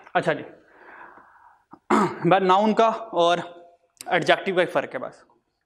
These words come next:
ठीक है जी। अच्छा, फ्री एंट्री एंड एग्जिट, हमने कहा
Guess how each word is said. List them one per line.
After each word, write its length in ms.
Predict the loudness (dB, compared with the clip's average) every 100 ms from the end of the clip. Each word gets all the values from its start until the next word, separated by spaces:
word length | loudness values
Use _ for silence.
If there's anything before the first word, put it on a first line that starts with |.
| _ _ _ _ _ _ _ _
ठीक 100 | -2
है 100 | -2
जी। 160 | -4 -12 -4
अच्छा, 200 | 0 0 -2 -14 -20 _
फ्री 220 | 0 0 2
एंट्री 380 | 0 0 -2
एंड 220 | -2 0 -2
एग्जिट, 460 | -2 -8 -10 -20 -6 0
हमने 260 | 2 2
कहा 340 | 2 2 2